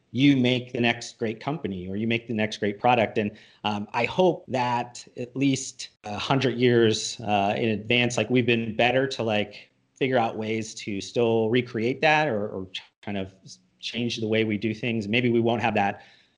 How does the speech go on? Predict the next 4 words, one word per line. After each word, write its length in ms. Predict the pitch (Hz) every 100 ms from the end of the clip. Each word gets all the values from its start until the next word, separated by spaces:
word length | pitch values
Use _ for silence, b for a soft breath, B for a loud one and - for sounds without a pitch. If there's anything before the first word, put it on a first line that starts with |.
| _ _ _ 110
uh, 180 | - -
effect 500 | - - 120 - 117
on 140 | 107
innovation, 920 | 120 113 110 107 - 110 110 110 110